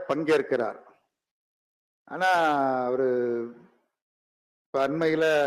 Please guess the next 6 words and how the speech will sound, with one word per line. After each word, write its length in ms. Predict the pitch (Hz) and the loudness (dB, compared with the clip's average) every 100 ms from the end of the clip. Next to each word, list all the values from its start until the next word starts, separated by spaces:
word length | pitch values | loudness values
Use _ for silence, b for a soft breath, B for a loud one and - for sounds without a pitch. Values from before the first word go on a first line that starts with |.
| 135 | 0
கேரளா 380 | 143 147 151 143 127 | 0 0 2 0 -2
திருவனந்தபுரத்துல 800 | 113 156 170 165 156 147 143 147 139 120 95 - - _ _ _ _ _ _ _ _ _ - | -2 -2 -2 -2 0 0 0 0 0 -2 -6 -16 -20 _ _ _ _ _ _ _ _ _ -6
காங்கிரஸ் 380 | 135 165 165 156 | -2 2 2 2
கட்சி 320 | 156 151 151 143 139 | 0 0 2 4 4
வேட்பாளரை 680 | 135 147 151 151 143 139 147 135 113 | 4 2 2 2 2 4 4 2 0
ஆதரித்து 580 | - 120 143 135 135 156 | -2 0 2 2 0 -2